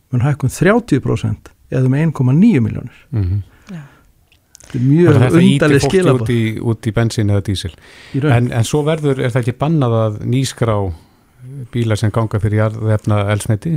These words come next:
Speaker 2: Er það ekki tvö þúsund og þrjátíu?
Speaker 1: Jú, eftir tvö þúsund og þrjátíu verður gam-, bannað að nýskrá, en alþjóðlegu skuldbindingar okkar eru á hverju ári núna til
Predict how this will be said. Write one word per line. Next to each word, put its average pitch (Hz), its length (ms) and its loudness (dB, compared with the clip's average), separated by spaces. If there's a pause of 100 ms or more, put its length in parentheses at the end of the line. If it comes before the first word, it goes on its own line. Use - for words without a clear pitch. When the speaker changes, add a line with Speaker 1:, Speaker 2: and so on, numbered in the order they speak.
Speaker 2:
Er 110 80 -2
það 107 100 2
ekki 104 140 -4
tvö 110 160 -2
þúsund 98 160 -6
og 95 80 -2
þrjátíu? 127 320 -4 (100)
Speaker 1:
Jú, 147 120 2 (240)
eftir 160 320 -6
tvö 175 160 0
þúsund 156 140 -2
og 131 60 0
þrjátíu 143 300 -2
verður 147 240 -4
gam-, 165 200 -4
bannað 165 280 -2
að 139 80 0
nýskrá, 131 320 -2 (840)
en 131 200 -2 (440)
alþjóðlegu 180 540 0
skuldbindingar 127 760 -2
okkar - 200 -12 (760)
eru 156 580 2 (560)
á - 120 4
hverju 190 720 -2
ári 185 320 2
núna 135 460 -2 (460)
til 190 280 2